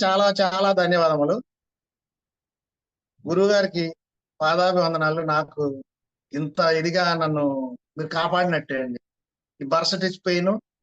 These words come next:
చాలా బర్సటిస్ పెయిన్ మట్టుకు చాలా బాధపడ్డానండి. షోల్డర్ పెయిన్ తగ్గిపోవటం, బీపీ టాబ్లెట్ కూడా కంట్రోల్ అవుతాయేమో అని చెప్పేసి నేను అడుగుదాం అనుకున్నాను డాక్టర్ గారిని. ఈసారి రివ్యూలో ఇంకో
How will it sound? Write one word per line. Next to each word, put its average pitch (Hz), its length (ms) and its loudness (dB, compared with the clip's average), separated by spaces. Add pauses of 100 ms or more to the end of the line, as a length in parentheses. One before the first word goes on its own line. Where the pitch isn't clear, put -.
(1400)
చాలా 190 280 0
బర్సటిస్ 214 440 -2
పెయిన్ 214 200 2
మట్టుకు 214 300 0
చాలా 196 180 2 (100)
బాధపడ్డానండి. 151 680 -2 (540)
షోల్డర్ 165 440 0
పెయిన్ 196 260 0
తగ్గిపోవటం, 180 500 0 (680)
బీపీ 214 240 0 (100)
టాబ్లెట్ 202 460 2
కూడా 240 180 -4
కంట్రోల్ 208 360 2
అవుతాయేమో 202 440 2
అని 196 120 0
చెప్పేసి 196 360 -2
నేను 190 180 0
అడుగుదాం 190 300 2
అనుకున్నాను 170 460 -4
డాక్టర్ 151 240 -4
గారిని. 143 260 -2
ఈసారి 151 220 -2 (400)
రివ్యూలో 175 360 0
ఇంకో 160 160 -8